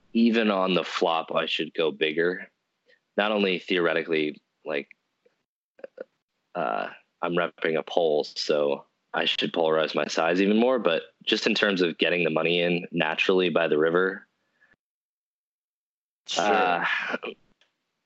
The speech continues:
Speaker 2: We're gonna see that come up when we have this odd sizing uh,
Speaker 1: Yes.
Speaker 2: issue on the river.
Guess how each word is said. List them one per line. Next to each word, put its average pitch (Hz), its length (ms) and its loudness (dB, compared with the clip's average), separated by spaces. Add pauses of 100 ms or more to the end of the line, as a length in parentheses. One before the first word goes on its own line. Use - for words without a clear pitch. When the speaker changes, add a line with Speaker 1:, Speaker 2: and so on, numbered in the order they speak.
(160)
Speaker 2:
We're 107 140 2
gonna 104 160 0
see - 200 0
that 92 220 0
come 98 260 0
up 98 260 -2
when 85 140 -4
we 82 80 -2
have 90 220 0
this 82 260 -2
odd 90 360 0
sizing 85 640 -2 (260)
uh, 76 180 -2
Speaker 1:
Yes. 80 240 0
Speaker 2:
issue - 440 -6
on 76 240 -4
the 76 60 -6
river. 80 360 -2